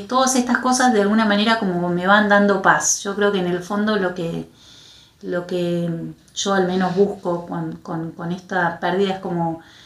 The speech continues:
como encontrar paz, porque cuando encuentro paz siento como, como armonía en alrededor, como con esta cicatriz que no me la voy a poder sacar nunca, pero, pero sí con paz, y eso es lo que me da entusiasmo y ganas de,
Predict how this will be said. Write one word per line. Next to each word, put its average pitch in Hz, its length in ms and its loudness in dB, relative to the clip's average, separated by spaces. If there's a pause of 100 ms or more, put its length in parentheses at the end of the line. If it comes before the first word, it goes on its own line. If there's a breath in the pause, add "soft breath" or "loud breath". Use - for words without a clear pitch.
(220 loud breath)
como 185 220 -4
encontrar 208 480 0
paz, - 380 2
porque 180 240 -4
cuando 185 260 0
encuentro 233 460 4
paz 247 260 4
siento 190 460 -4
como, 170 400 -2
como 175 240 0
armonía 190 600 6
en 196 80 4
alrededor, 170 680 2
como 175 240 -4
con 185 100 2
esta 240 200 4
cicatriz 240 600 4
que 185 140 -4
no 180 60 -2
me 185 100 2
la 180 60 4
voy 190 80 4
a 190 60 2
poder 190 180 4
sacar 202 400 4
nunca, 254 520 4 (640 loud breath)
pero, 175 840 2
pero 175 260 -4
sí 208 160 0
con 196 240 0
paz, - 480 0 (140)
y 180 80 -6
eso 190 200 0
es 196 60 0
lo 175 120 -2
que 190 120 -8
me 165 200 -2
da 175 120 4
entusiasmo 208 600 2
y 180 260 -2
ganas 185 300 0
de, 160 280 -2